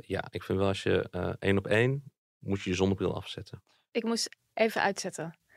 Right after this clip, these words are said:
Speaker 2: bij dat moment. Ik vond het echt, toe-, het werd me echt te veel. Ik dacht, "Ik vind het echt zo zielig." Het, eh, die, die man doet ontzettend zijn best.
Speaker 1: Nou.
Speaker 2: Op zijn manier.
Speaker 1: Mm.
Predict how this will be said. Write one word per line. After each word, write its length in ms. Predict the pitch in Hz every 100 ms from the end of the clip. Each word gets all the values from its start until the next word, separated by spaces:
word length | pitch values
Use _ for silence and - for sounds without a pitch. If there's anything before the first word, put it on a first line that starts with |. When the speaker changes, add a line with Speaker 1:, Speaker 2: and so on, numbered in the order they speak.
| - _
Speaker 2:
bij 140 | 190 185
dat 200 | 185 190
moment. 180 | 190 180
Ik 140 | 175 -
vond 180 | 220
het 120 | 208 -
echt, 340 | 220 - - -
toe-, 220 | - 220
het 120 | 202
werd 220 | 196 208 208
me 80 |
echt 160 | 180 -
te 60 | -
veel. 340 | 180 160 180 - - _
Ik 100 | 185
dacht, 140 | 196 185
"Ik 120 | 208
vind 160 | 214 208
het 100 | -
echt 200 | 208 -
zo 280 | 208 220
zielig." 520 | 262 214 240 381 466 - - - _ -
Het, 340 | 156 - - _
eh, 320 | - 220 208 208
die, 360 | 196 214 208 196
die 220 | 214 208
man 320 | 202 214 311
doet 180 | 277 -
ontzettend 560 | 220 - 240 240 240 -
zijn 160 | 190
best. 480 | 170 156 - - - -
Speaker 1:
Nou. 360 | - - - - _ _ _ _ _ _ _ _ _ -
Speaker 2:
Op 200 | 214 -
zijn 220 | 202 180
manier. 460 | 165 151 78 - 196 - _ -
Speaker 1:
Mm. 260 | - -